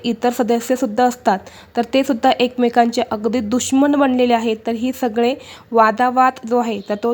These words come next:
थांबवण्यासाठी, घरातील कटकटी दूर करण्यासाठी सुद्धा हा उपाय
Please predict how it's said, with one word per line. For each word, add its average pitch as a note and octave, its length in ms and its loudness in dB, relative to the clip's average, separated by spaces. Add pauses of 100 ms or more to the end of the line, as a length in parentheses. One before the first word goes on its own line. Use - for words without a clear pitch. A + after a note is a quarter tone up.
थांबवण्यासाठी, A3+ 840 0 (420)
घरातील A#3+ 340 2 (100)
कटकटी A#3+ 480 -2
दूर B3 340 2
करण्यासाठी A#3+ 600 0
सुद्धा A#3 280 -2
हा G#3+ 240 -4
उपाय A#3 340 0